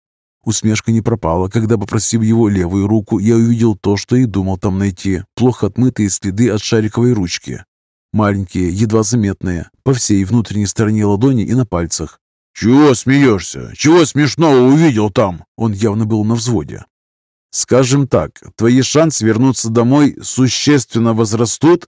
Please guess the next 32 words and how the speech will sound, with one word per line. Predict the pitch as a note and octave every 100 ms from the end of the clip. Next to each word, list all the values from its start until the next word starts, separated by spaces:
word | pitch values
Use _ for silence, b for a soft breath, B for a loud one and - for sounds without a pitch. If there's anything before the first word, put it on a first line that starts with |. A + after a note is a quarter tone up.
| -
если | G#2+ B2+ - B2
ты | A#2+ E3
перестанешь | B2+ B2+ - C#3 C3 A#2 -
пить | - D#3+ -
как | D3+ C3
черт, | - A2 F#2 - _ _
сходишь | - - D#3+ E3 B2+
на | B2+ A#2
прием | A2 D3+ D3+
к |
невропатологу, | A2 C#3+ D3+ D3 D3+ A2+ G2+ G2+ F#2+ F#2 -
поправишь | B2 C3+ E3+ D#3+ -
нервишки | E3 A2+ G2+ - G#2
и | F2 A#2+
вернешься | B2+ A#2 C#3 D#3+ - G2+
к |
занятиям | G2+ G#2+ D3 C#3 C#3
на | C#3
турнике. | A2 C3 D#3 C3 F#2 D2 - _ _
Раньше | - D3 B2+ -
у | A2
тебя | A#2 B2+
отлично | B2+ C#3+ F#3 - A#2
получалось, | G#2 B2+ - G2 E2 D2+
да?» | B2 D3+ - _ _
Он | A#2+ A2+
смотрел | - A#2 G2 F2+
на | G#2
меня, | G#2+ G#2+
как | A2 G2+
на | A#2
волшебника, | B2 A#2+ F#2+ F2 F2+ -